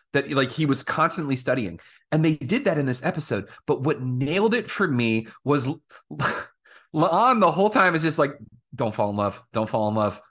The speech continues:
Don't fall in love. Ooh, look at him. He's so handsome. Oh, no, stop it. No, don't fall in love." And then she falls in love. And then he gets fragged. And it was so sad. But the way they handled that when she came back to the Enterprise and back to her timeline,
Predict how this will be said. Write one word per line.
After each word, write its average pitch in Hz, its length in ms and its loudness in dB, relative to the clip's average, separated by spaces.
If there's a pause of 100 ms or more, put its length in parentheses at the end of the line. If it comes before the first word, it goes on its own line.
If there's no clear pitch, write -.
(240)
Don't 113 180 0
fall 113 180 2
in 113 40 0
love. 113 300 -2
Ooh, 101 560 -2 (100)
look 127 180 -4
at 92 140 -2
him. 90 140 -8
He's 92 180 -16
so 139 180 -2
handsome. 107 540 -8 (320)
Oh, 190 320 8
no, 208 220 8
stop 170 260 2
it. - 160 -6
No, 143 340 2
don't 156 140 0
fall 156 200 4
in 147 40 4
love." - 260 2 (160)
And 208 140 2
then 220 140 4
she 214 140 0
falls 170 300 2
in 147 80 0
love. 120 280 0 (500)
And 180 140 2
then 190 80 4
he 185 80 2
gets 165 180 -2
fragged. 95 640 -2 (340)
And 165 140 2
it 170 80 -2
was 160 200 0
so 202 300 2
sad. 165 600 2 (200)
But 170 400 -2 (720)
the 214 60 4
way 185 320 0
they 220 160 0
handled 190 400 -2
that 160 160 2
when 160 80 0
she 170 160 -4
came 160 240 -4
back 160 260 -2
to 170 80 -14
the 160 140 -2
Enterprise 139 420 -2
and 120 100 -8
back 156 220 -2
to 175 80 -8
her 156 180 -2
timeline, 160 680 -2